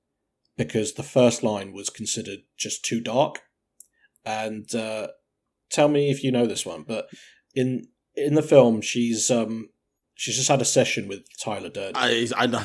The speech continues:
Speaker 2: I knew,
Speaker 1: Uh,
Speaker 2: I know exactly. I knew, I was thinking that
Speaker 1: you
Speaker 2: it's
Speaker 1: know
Speaker 2: gonna
Speaker 1: it,
Speaker 2: be
Speaker 1: yeah.
Speaker 2: that exact line. Of course it is.
Speaker 1: Yeah.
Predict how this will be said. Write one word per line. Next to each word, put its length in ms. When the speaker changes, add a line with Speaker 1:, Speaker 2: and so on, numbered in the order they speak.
Speaker 2:
I 80
knew, 220
Speaker 1:
Uh, 80
Speaker 2:
I 120
know 120
exactly. 400
I 60
knew, 100
I 120
was 140
thinking 340
that 80
Speaker 1:
you 60
Speaker 2:
it's 100
Speaker 1:
know 60
Speaker 2:
gonna 100
Speaker 1:
it, 40
Speaker 2:
be 60
Speaker 1:
yeah. 80
Speaker 2:
that 140
exact 360
line. 180
Of 100
course 240
it 80
is. 180
Speaker 1:
Yeah. 180